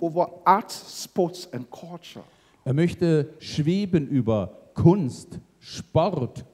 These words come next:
Speaker 2: über Kultur.
Speaker 1: So it's not just the church.
Speaker 2: Also es ist nicht nur der Leib Jesu, über
Speaker 1: Amen.
Speaker 2: dem er schweben möchte.
Speaker 1: Amen. Amen.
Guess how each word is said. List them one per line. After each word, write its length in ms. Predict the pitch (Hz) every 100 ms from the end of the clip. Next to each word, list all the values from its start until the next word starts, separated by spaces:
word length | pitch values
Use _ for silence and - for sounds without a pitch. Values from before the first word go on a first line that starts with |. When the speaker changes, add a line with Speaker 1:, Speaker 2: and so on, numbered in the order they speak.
| _ _
Speaker 2:
über 220 | 151 147 151
Kultur. 800 | 147 147 - 226 254 147 87 -
Speaker 1:
So 180 | - -
it's 180 | - 117
not 200 | 156 185
just 340 | 123 185 190 -
the 80 |
church. 680 | 135 - 147 95 - - - -
Speaker 2:
Also 160 | 135
es 120 | 131
ist 180 | 135 -
nicht 280 | 165 170 -
nur 320 | 160 156 143 143 - -
der 100 | 127
Leib 260 | 123 113
Jesu, 540 | 101 135 160 143 101 85 - _ _
über 80 | 123
Speaker 1:
Amen. 240 | 117 139
Speaker 2:
dem 180 | 120 110
er 120 | 101
schweben 460 | 104 - 110 110 104
möchte. 420 | 101 95 - 73 - -
Speaker 1:
Amen. 500 | 120 127 139 113 98 85 _ _ _ _ _ _ _ _ -
Amen. 400 | 143 175 208 320